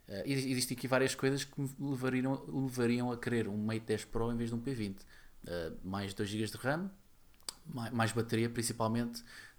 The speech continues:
talvez a questão do ecrã, ah, porque continuas a ter câmaras Leica, portanto, se não fores um grande entusiasta de fotografia,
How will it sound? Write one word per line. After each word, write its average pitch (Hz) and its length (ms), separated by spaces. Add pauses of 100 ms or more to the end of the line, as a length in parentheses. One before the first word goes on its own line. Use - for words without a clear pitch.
(120)
talvez 117 360
a 113 60
questão 113 240
do 107 160
ecrã, 113 380 (460)
ah, 104 480 (200)
porque 113 140
continuas 120 360
a - 20
ter 113 160
câmaras 107 360
Leica, 113 240
portanto, 95 320
se - 140
não 110 80
fores 104 240
um 104 60
grande 107 200
entusiasta 101 420
de - 60
fotografia, 107 680